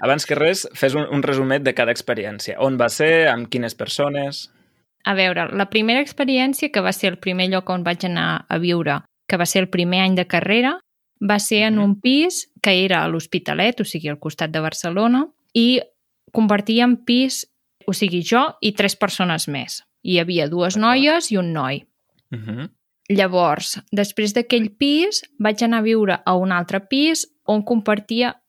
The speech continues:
Speaker 2: eh, només amb una persona, amb una, amb una dona.
Speaker 1: Mhm.
Speaker 2: Llavors, després d'aquí ja me'n vaig anar cap a Alemanya i allà vaig compartir pis amb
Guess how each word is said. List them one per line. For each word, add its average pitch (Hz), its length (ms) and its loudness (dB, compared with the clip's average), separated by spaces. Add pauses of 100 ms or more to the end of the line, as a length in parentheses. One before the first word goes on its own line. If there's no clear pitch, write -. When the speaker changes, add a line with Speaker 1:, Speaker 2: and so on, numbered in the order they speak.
Speaker 2:
eh, 190 240 0
només 202 480 2
amb 196 200 2
una 196 180 0
persona, 165 680 -4
amb 190 160 0
una, 175 300 -2
amb 175 200 -4
una 170 180 -4
dona. 156 420 -6 (680)
Speaker 1:
Mhm. 135 380 -8 (600)
Speaker 2:
Llavors, 202 560 2 (100)
després 208 460 0
d'aquí 220 560 0
ja 202 280 2 (140)
me'n 185 180 -2
vaig 185 160 -4
anar 180 240 -4
cap 170 180 -6
a - 40 0
Alemanya 269 680 2 (200)
i 208 180 0
allà 202 220 2
vaig 226 240 0
compartir 220 520 0
pis 277 320 0 (160)
amb 196 400 0